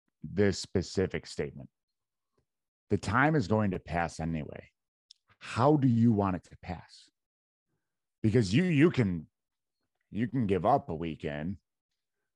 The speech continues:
then you're gonna be there next January because some arbitrary calendar date came around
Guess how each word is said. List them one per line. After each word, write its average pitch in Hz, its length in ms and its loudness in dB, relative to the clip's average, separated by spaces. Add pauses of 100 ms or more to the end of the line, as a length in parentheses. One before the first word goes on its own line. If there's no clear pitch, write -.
(140)
then 107 160 2
you're 117 120 2
gonna 135 160 2
be 131 340 2
there 87 260 0
next 90 320 -6
January 87 640 0
because 87 380 -8
some 90 220 -4
arbitrary 98 880 0 (800)
calendar 113 460 2
date 82 320 -4
came 85 200 -4
around 76 480 -4